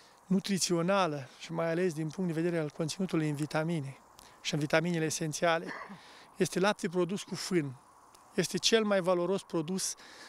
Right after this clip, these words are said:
din, din gama produselor lactate. Dacă vedeți țări precum Elveția,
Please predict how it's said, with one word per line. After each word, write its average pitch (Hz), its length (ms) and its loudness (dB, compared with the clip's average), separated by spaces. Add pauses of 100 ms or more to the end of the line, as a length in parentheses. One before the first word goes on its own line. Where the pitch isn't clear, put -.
(200)
din, 160 440 0
din 156 200 0
gama 170 280 2
produselor 160 500 -4
lactate. - 560 -8 (280)
Dacă - 260 -2
vedeți 180 440 -2
țări 196 260 0
precum 175 600 -4 (400)
Elveția, 190 760 2